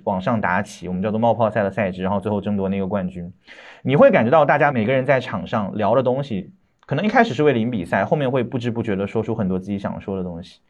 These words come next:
啊，也因此会变得很精彩。然后上次还有一个歌手，他有一个代表作叫做《往后余生》，然后他打比赛打到一半，最后为了赢比赛开始在现场唱歌，<laughs> 对，就唱他自己的成名作，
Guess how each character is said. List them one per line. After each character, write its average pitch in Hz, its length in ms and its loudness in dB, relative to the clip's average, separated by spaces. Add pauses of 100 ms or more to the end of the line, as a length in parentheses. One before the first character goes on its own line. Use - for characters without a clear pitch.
(280)
啊， 117 100 2
也 120 140 6
因 180 160 6
此 127 160 2
会 127 100 4
变 127 240 4
得 95 240 -2 (240)
很 123 180 0
精 160 160 2
彩。 - 300 0
然 - 100 -2
后 143 40 0
上 185 160 4
次 160 140 2
还 - 100 4
有 147 100 6
一 113 80 2
个 123 180 6
歌 160 280 6
手， - 280 0 (360)
他 147 160 4
有 135 100 6
一 107 80 2
个 117 100 0
代 135 220 6
表 107 180 4
作 117 160 0
叫 110 160 4
做 107 120 0
《往 92 180 -2
后 120 160 0
余 98 100 -2
生》， 135 380 -4
然 101 160 2
后 113 160 6
他 113 400 2 (320)
打 127 160 4
比 120 80 2
赛 131 100 4
打 107 140 2
到 113 120 4
一 104 80 2
半， 107 220 2
最 110 80 0
后 120 100 4
为 120 100 4
了 110 80 2
赢 101 140 0
比 101 100 -4
赛 98 200 0
开 113 140 0
始 98 80 0
在 107 80 0
现 117 140 -4
场 95 140 -4
唱 92 220 -4
歌， 90 240 -6 (260)
<laughs> - 280 -18
对， - 180 4
就 185 100 8
唱 185 240 6
他 190 140 6
自 233 80 4
己 208 80 8
的 180 140 10
成 185 220 4
名 208 200 4
作， 208 320 4